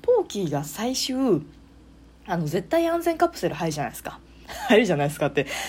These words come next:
マザースリーやってない人には何のこっちゃですけど、まあ、そういう絶対この中に入ったら安全ですよってカプセルに、まあ、閉じ込められて封印状態になるんですよ。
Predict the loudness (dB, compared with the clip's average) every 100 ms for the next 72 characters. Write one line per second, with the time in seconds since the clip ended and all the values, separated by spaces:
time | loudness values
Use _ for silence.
0 | -12 -6 -2 0 2 4 4 4 2 -2
1 | -2 -2 -6 -4 -2 0 0 0 0 -2
2 | -4 -4 0 0 0 -2 -2 0 0 2
3 | 0 0 -6 -6 -2 -2 -2 -6 -8 -4
4 | -2 -2 -4 -6 -6 -10 -8 -8 -6 -8
5 | -6 -6 -4 -6 -6 -8 -8 -12 -20 -14
6 | -10 -10 -12 -8 -6 -6 -6 -6 -4 -6
7 | -8 -18 -20 -20 0 2 2 0 -2 -2
8 | -6 -6 -2 0 2 2 0 -2 -8 -6
9 | -6 -10 -14